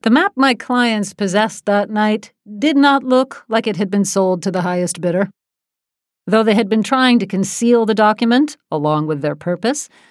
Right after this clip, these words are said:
as though midnight excursions to ancient ruins were a common request, a glimpse had been enough to reveal the map was of middling work, perhaps the practice manuscript of an earnest criminal youngster.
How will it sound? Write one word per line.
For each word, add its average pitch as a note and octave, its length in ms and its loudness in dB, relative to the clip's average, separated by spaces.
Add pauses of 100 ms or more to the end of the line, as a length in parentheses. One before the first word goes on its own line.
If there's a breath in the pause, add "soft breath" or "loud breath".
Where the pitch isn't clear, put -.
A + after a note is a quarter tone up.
(180 soft breath)
as F3 220 0
though F3+ 160 2
midnight F3+ 500 2
excursions D#3 680 -2
to F3+ 180 -8
ancient F3+ 340 -2
ruins D#3 400 0
were C#3+ 140 0
a D3 60 0
common C#3+ 340 0
request, D3 580 -4 (680 soft breath)
a G3+ 120 0
glimpse A#3 680 0
had D3+ 180 -4
been E3 140 0
enough G3 380 0
to G3 100 -4
reveal F#3 420 0
the E3 80 0
map E3 340 0
was D#3+ 140 -2
of D#3 140 -2
middling E3 480 0
work, F3 460 -2 (680)
perhaps G4 400 -2
the F#4 80 0
practice F4 440 -2
manuscript G#3 640 0
of C#3 100 -4
an D3 180 -4
earnest - 680 0
criminal G#3+ 360 -2
youngster. A#3 480 -4